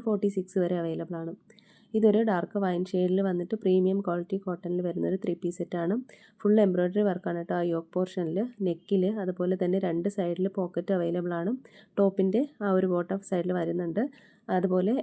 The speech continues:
ഷോൾഡറിലും വരുന്നുണ്ട് കേട്ടോ ഒരു എംബ്രോയ്ഡറി വർക്ക് വരുന്നുണ്ട്. അജ്രക് പാറ്റേണിൻ്റെ ദുപ്പട്ടയാണ് പാഡ് ചെയ്തിരിക്കുന്നത്. സൈഡ് സ്ലിറ്റ് ആയിട്ടുള്ളതാണ്. തേർട്ടി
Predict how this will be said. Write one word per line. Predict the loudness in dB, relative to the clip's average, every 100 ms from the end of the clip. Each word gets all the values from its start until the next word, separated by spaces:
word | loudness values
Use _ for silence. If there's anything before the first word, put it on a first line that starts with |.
| -4
ഷോൾഡറിലും | -2 0 2 2 2 4 4
വരുന്നുണ്ട് | 2 2 -2
കേട്ടോ | -4 -2
ഒരു | -2 0
എംബ്രോയ്ഡറി | -2 -2 -4 -2
വർക്ക് | -4 -4 -6
വരുന്നുണ്ട്. | -4 -4 -2 -2 -4 -8 -6
അജ്രക് | -2 0 0 0
പാറ്റേണിൻ്റെ | -2 -2 -2 -4
ദുപ്പട്ടയാണ് | -6 -6 -4 -4 -2
പാഡ് | -4 -2
ചെയ്തിരിക്കുന്നത്. | -4 -4 -4 -4 -2 -2 -4 -8 _ -6
സൈഡ് | 0 0 0 -2
സ്ലിറ്റ് | -4 -2 -4
ആയിട്ടുള്ളതാണ്. | -2 -4 -2 -2 -2 -2 -4
തേർട്ടി | -2 0 0